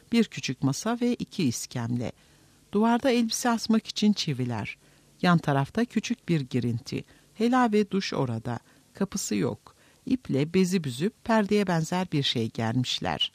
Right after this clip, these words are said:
"Ulan sıçan deliği burası." Gidip pencereyi açtı. Derin derin nefes aldı. Gerçekten rutubet ve toz kokuyordu oda.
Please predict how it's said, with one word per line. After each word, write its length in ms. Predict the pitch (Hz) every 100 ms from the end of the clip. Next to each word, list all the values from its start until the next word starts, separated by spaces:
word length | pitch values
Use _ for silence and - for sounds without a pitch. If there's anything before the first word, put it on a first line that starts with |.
| _ _ _ _ _ _ _ _ _ -
"Ulan 280 | 254 302 285
sıçan 480 | - - 254 262
deliği 320 | 254 214 175 131
burası." 500 | 123 123 - - - _ _ _ _ _ -
Gidip 320 | 233 240 -
pencereyi 540 | 196 160 143 131 127
açtı. 480 | 117 127 - - 127 - _ -
Derin 340 | 220 226 240 156
derin 320 | 131 151 151
nefes 360 | 135 127 -
aldı. 380 | 123 127 - 120 - _ _ -
Gerçekten 720 | 269 311 - 147 - 113 135
rutubet 560 | 160 - 220 226 233 -
ve 80 | 208
toz 280 | - 165
kokuyordu 600 | - 127 - 127 123 123 131
oda. 340 | 127 139